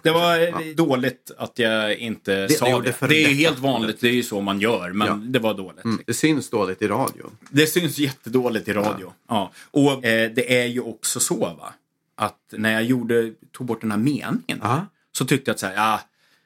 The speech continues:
Speaker 1: det här gör varken till eller från.
Speaker 2: Nej, nej, nej.
Speaker 1: Eller kanske eventuellt såg jag till att det inte blev en handgubbe genom att ta bort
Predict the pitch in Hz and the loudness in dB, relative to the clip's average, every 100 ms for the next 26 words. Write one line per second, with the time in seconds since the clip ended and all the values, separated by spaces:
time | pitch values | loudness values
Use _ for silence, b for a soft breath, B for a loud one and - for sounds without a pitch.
0 | _ 123 117 127 123 117 113 110 95 - | _ -2 2 2 2 0 -2 -2 -4 -8
1 | 101 - 110 104 107 107 - - - 120 | -8 -4 -2 -2 -2 -4 -4 -4 -2 0
2 | 147 131 113 117 139 135 131 123 117 107 | 0 -2 -6 -2 0 0 -2 -4 -6 -6
3 | 110 107 104 104 95 92 - 110 107 98 | -4 -4 -2 -2 -2 -4 -2 0 0 -2
4 | 95 95 98 92 87 92 92 110 95 95 | -4 -4 -6 -6 -6 -4 -4 -4 -2 0
5 | 131 139 98 90 92 - 151 180 | 0 0 -4 -8 -10 -6 -2 -2